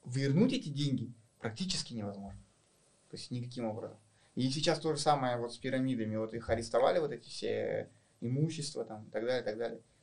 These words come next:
Но там сумма намного меньше, чем вот этот убыток, который люди, потому что они уже и потратили эти деньги.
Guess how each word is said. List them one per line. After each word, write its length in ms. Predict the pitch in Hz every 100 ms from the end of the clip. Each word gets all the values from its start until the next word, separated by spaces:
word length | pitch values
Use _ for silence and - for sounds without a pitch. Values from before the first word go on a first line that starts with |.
| -
Но 60 |
там 340 | 135 135 131 - _ _ - -
сумма 500 | - - - 156 139
намного 340 | 123 123 139 123
меньше, 360 | 123 139 131
чем 460 | 113 107 104 104 104 - _ _ _ _ -
вот 160 | 104 208
этот 160 | 208
убыток, 360 | 120 120 117 -
который 340 | - - -
люди, 180 | - 107 -
потому 220 | - -
что 160 | -
они 140 | 113 117
уже 160 | 113
и 40 | 110
потратили 500 | 113 - 160 165 143
эти 120 | -
деньги. 500 | 131 135 131 127 123